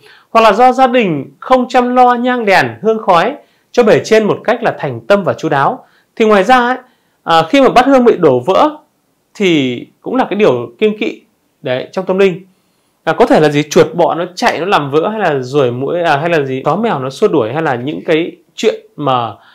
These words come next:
à, do sơ ý. Đó, có trẻ con nó nghịch, nó vứt quả bóng hoặc ném cái gì đó vào mà làm vỡ, vân vân.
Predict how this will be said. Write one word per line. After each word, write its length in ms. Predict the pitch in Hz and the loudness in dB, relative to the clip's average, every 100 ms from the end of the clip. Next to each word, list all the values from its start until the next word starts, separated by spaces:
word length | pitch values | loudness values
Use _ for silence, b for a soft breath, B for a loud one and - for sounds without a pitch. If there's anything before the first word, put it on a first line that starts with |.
| b b | b b
à, 240 | 139 123 | -4 -4
do 180 | 120 185 | -4 -8
sơ 340 | 175 - 226 196 | -8 -2 -2 0
ý. 300 | 170 170 294 - _ _ | -2 -4 -6 -12 _ _
Đó, 240 | 127 135 - | -8 -8 -8
có 120 | 175 | -8
trẻ 160 | 175 120 | -6 -4
con 180 | 180 175 | 0 0
nó 60 | 185 | -2
nghịch, 260 | 165 - | -6 -6
nó 160 | 139 156 | -8 -6
vứt 160 | 170 - | -8 -8
quả 120 | 120 | -6
bóng 240 | 131 123 208 | -2 -2 -4
hoặc 100 | 175 | -8
ném 180 | 143 156 147 | -8 -8 -6
cái 180 | 175 185 | -6 -6
gì 220 | 190 151 | -4 -2
đó 180 | 120 147 | 0 -2
vào 220 | 175 127 | -2 -6
mà 100 | 120 | -8
làm 120 | 120 | -8
vỡ, 220 | 131 185 190 | -8 -10 -10
vân 120 | - | -8
vân. 120 | 151 | -6